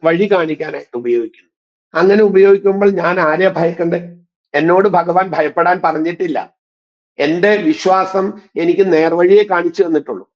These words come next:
സത്യസന്ധമായ വഴിയിലൂടെ യാത്ര ചെയ്യാനേ പറഞ്ഞിട്ടുള്ളൂ, ആരെയും ദ്രോഹിക്കാൻ പറഞ്ഞിട്ടില്ല. ജീവിക്കാൻ കിട്ടുന്ന വളരെ കുറച്ച് സമയം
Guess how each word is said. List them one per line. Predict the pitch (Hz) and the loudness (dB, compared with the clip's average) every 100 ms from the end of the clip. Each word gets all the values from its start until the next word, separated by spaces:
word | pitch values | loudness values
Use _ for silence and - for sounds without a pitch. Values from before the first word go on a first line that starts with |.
| _ - | _ -6
സത്യസന്ധമായ | 170 - 170 196 196 190 185 190 | -2 -2 0 0 0 0 0 0
വഴിയിലൂടെ | 185 175 180 180 185 | 2 2 2 2 2
യാത്ര | 180 160 - | 2 2 0
ചെയ്യാനേ | 185 185 190 | 2 4 2
പറഞ്ഞിട്ടുള്ളൂ, | 185 175 170 156 139 107 _ _ _ _ _ | 0 -2 -4 -6 -6 -10 _ _ _ _ _
ആരെയും | 151 165 185 | -2 4 2
ദ്രോഹിക്കാൻ | 196 175 170 170 190 202 | 4 2 2 2 0 0
പറഞ്ഞിട്ടില്ല. | 180 165 175 - - - _ _ _ _ - | -2 -2 -4 -4 -10 -10 _ _ _ _ -4
ജീവിക്കാൻ | 165 185 196 208 | -2 0 0 0
കിട്ടുന്ന | 190 190 190 | 0 -2 -2
വളരെ | 185 170 175 | 0 2 0
കുറച്ച് | 180 165 151 - | -2 -4 -4 -2
സമയം | 185 160 139 143 - | -2 0 -2 -4 -8